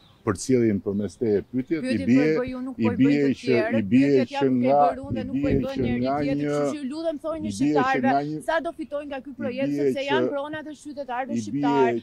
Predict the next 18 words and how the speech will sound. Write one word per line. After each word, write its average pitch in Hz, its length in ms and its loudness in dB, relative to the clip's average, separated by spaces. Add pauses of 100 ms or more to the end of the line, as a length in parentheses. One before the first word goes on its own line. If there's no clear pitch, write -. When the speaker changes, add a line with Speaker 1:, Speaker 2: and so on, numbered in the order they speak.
Speaker 1:
që, - 180 -18
Speaker 2:
për 339 160 -6
të 370 160 -6
cilat 311 240 -4
ju 311 80 -10
Speaker 1:
i 277 60 -4
Speaker 2:
po 247 100 0
Speaker 1:
bie 311 60 -6
Speaker 2:
negocioni. 277 720 2
Speaker 1:
që 120 100 6 (140)
nga 135 160 -2
një 151 240 -4
palë 131 400 2
pa 117 80 0
logjik 113 400 0
të 107 160 -10
bëhemi 131 320 4
dy 139 100 0